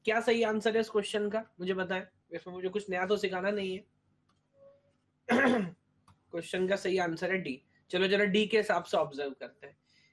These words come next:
इसने बोला X bar, Y bar, Z bar। Now, अ, Y bar, Z bar और X bar। तो I think एक pair इसने ये बनाया है,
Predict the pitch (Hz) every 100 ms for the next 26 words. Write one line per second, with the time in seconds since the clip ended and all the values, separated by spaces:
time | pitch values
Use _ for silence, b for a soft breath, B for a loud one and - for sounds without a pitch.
0 | - 190 226 220 214 220 - 202 190 185
1 | 220 226 190 180 175 196 190 156 139 135
2 | 135 143 _ _ _ 170 160 143 156 _
3 | _ b b b b _ 156 160 170 165
4 | 175 190 202 220 226 185 180 180 170 190
5 | 214 220 170 180 370 370 _ _ - 196
6 | - 170 143 131 135 _ _ _ _ -
7 | - - 185 196 - 233 170 202 - _
8 | - 208 208 - 226 220 226 233 226 226
9 | 220 208 202 208 208